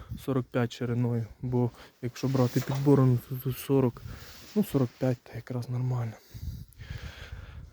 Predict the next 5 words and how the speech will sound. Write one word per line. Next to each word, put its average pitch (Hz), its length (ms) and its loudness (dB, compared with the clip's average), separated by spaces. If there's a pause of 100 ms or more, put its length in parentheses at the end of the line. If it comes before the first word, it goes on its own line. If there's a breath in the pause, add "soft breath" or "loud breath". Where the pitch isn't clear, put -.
(540 loud breath)
Ось - 280 -4
так - 280 -2
воно 139 240 6
загально 143 560 4
виходить. 202 680 4